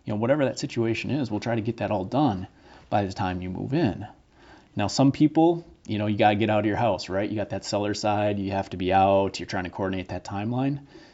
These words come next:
What I tell people then is we'll customize a move-in plan. For example, the rooms that'll be tight with furniture, like some of the bedrooms, uh, we'll make sure those get done so they can be moved into.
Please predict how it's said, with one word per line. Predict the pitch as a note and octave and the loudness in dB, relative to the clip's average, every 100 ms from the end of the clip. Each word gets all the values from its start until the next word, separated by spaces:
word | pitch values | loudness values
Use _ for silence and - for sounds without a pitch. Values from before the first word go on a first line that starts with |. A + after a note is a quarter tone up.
| - - - | -20 -18 -2
What | B2 | 0
I | |
tell | D3 F3 | 2 2
people | D3+ C3 A2 | 2 2 4
then | A#2 A#2+ | 4 4
is | F#2+ | 2
we'll | G2 B2+ | 0 -2
customize | - - - D3 B2 A#2 A2 | -2 -4 -2 0 0 2 0
a | |
move-in | G#2 B2+ A#2 F#2 | 4 4 4 -2
plan. | - E2 - - G2 - - - - _ | -6 -10 -10 -10 -14 -18 -20 -20 -20 _
For | - G#2 | -2 0
example, | G2 A2 A2+ G#2+ A2+ G#2 | 2 2 2 4 4 4
the | G#2+ | 4
rooms | A2+ A2+ | 4 4
that'll | G#2+ | 2
be | G#2 G2+ | 0 -2
tight | - A#2+ | -4 -4
with | A2 - | -4 -4
furniture, | A2+ A2 G2+ D#2+ D#2 | -2 0 -2 -4 -6
like | D2+ - | -8 -6
some | G2 | -6
of | |
the | F#2 | -4
bedrooms, | A2 A#2+ G2+ G2+ F2 F#2+ - - - - - | 0 0 0 -6 -6 -8 -12 -14 -20 -20 -10
uh, | G2 F2 F2+ | -4 -2 -2
we'll | G#2 | 2
make | A2 A2 | 2 2
sure | - G#2 | 2 2
those | G#2+ G2 | 2 0
get | G2+ - | -2 0
done | D#3 D#3+ D#3 D#3+ | 2 6 6 4
so | B2 | 0
they | G2 F#2+ | -2 -4
can | F2+ | -6
be | F#2 | -6
moved | F2+ G2 - | -6 -4 2
into. | G3+ D#3+ - C2+ | 2 2 -2 -6